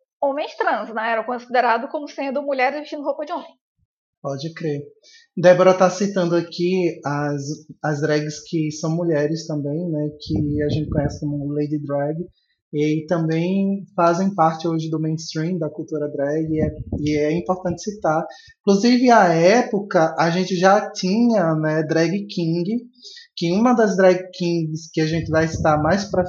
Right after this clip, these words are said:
Speaker 2: frente, ela foi muito importante pra revolta de Stonewall, que foi Storm de la Verrier, e, enfim, a gente vai citar ela mais pra frente.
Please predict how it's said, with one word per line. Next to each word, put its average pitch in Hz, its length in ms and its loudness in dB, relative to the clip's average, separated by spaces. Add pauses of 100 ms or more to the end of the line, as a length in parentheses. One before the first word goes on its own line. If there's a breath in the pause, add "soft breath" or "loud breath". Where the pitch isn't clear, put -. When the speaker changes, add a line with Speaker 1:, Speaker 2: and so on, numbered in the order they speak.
Speaker 2:
frente, 170 360 -2
ela 175 180 2
foi 175 140 0
muito 180 320 0
importante 220 480 -2
pra 196 160 6
revolta 180 360 0
de 196 140 -4
Stonewall, 170 460 -2
que 160 160 -8
foi 165 240 0
Storm 165 400 0
de 160 80 0
la 156 160 0 (120)
Verrier, 156 640 -2 (460 soft breath)
e, 156 320 0
enfim, 165 260 -2
a 170 60 0
gente 160 160 -6
vai 151 120 0
citar 147 220 -2
ela 147 160 -2
mais 139 300 -4
pra 175 240 -4
frente. 127 280 -8